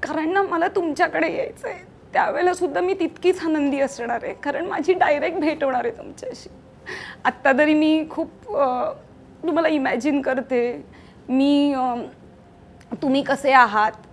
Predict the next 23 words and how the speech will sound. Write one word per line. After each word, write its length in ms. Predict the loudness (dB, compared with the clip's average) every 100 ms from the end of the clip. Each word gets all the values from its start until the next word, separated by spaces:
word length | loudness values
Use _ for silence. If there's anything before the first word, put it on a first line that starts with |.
| -6
हे 340 | -2 -2 -2 -8 -6
एक 200 | -4 -6 -2
अनेक 340 | 2 2 2 4
रूप 260 | 4 4
आहेत 120 | 2 2 -4
तुमची, 420 | -4 -4 -6 -8
मी 220 | -2 -2 2
त्या 120 | 0
रूपातून 480 | 0 2 0 2 0
तुम्हाला 340 | 2 2 2
बघते. 420 | 0 -4 -8 -10 -10 -20 -20 -20 -8
पण 120 | -4
स्वामी, 480 | -4 -4 -4 -2 -4 -6 -14 -20 -20 -20 -20 -12
खरं 240 | -8 -6
सांगते, 320 | -6 -8 -8
खरं 240 | -8 -8 -8
सांगते, 540 | -10 -12 -10 -12 -8
मला 160 | -2 0
भेटायची 440 | 2 0 -2 -4
खूप 280 | -4 -2 0
इच्छा 300 | -2 -4 -4
आहे 120 | -2
तुम्हाला. 420 | -2 -4 -6 -8